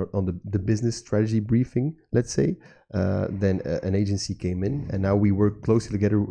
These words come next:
in a triangle where you have the client, where you have us, and where you have the, the, the, the media agency. Um,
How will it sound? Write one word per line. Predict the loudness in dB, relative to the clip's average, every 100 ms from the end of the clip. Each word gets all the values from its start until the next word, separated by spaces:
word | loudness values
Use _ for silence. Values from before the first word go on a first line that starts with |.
| -4
in | 0
a | 0
triangle | 0 0 0 -2 -4 -2
where | -2
you | -2
have | 0 -2 -4 -12 -20 _
the | -12
client, | -4 0 0 -2 -2
where | -2
you | 0
have | 0 -2 -4 -2
us, | -2 -2 -14 _ _ _ -4
and | -2
where | 0
you | -2 -2
have | -4 -4 -4 -8 -10
the, | -8 -6
the, | -8 -8 -8
the, | -8 -6
the | -4
media | -2 -4 -4
agency. | -6 -6 -10 -10 -12 _ _ _ _
Um, | -6 -2 -2